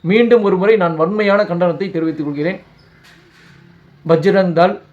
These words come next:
வி ஹெச் பி அமைப்பினருக்கு, ஆர் எஸ் எஸ் ஐ அடிப்படையாக கொண்ட பாஜகவினர் இந்த வன்முறை நடவடிக்கையை நிறுத்த வேண்டும்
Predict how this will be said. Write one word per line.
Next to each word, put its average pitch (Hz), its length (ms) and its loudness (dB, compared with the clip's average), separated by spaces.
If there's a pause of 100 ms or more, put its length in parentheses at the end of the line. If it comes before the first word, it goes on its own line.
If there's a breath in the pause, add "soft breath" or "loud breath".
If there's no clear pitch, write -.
(120)
வி - 20 -4
ஹெச் 196 260 2
பி 185 160 -4
அமைப்பினருக்கு, 160 680 -6
ஆர் 208 260 4
எஸ் 214 160 0
எஸ் 208 140 -6
ஐ 202 80 0
அடிப்படையாக 180 580 0
கொண்ட 180 200 -2
பாஜகவினர் 180 800 0 (680)
இந்த 185 300 2
வன்முறை 202 460 2
நடவடிக்கையை 170 500 0
நிறுத்த 165 320 -4
வேண்டும் 160 480 -2